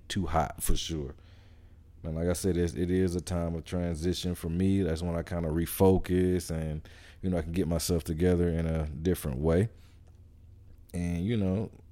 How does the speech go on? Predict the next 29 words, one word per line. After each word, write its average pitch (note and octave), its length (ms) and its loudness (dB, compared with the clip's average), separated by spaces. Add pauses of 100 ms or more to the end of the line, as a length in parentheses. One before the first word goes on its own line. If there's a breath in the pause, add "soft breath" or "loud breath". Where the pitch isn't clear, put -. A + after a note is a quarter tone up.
(120)
it D#2+ 80 -4
just E2 200 0
means F#2+ 260 4
something F#2 260 0
different F2 300 2
to E2+ 60 -2
me. F#2 160 2
Like, D2+ 160 -2
some F#2+ 180 0
people G2 220 2
get F#2 180 2
hyped F#2 240 0
for F2 100 -8
summer, A#2+ 400 0
some E2 180 -6
people E2+ 260 -6
get D#2+ 140 -4
hyped D#2+ 300 -2
for, D#2+ 300 -6
for - 160 -10
spring. A2 580 2 (500 loud breath)
I B2 120 8
get G#2+ 160 8
hyped F#2 180 8
for D#2+ 120 -2
fall B1 380 -2
because F2 300 0
I F2+ 140 4
know A2 420 6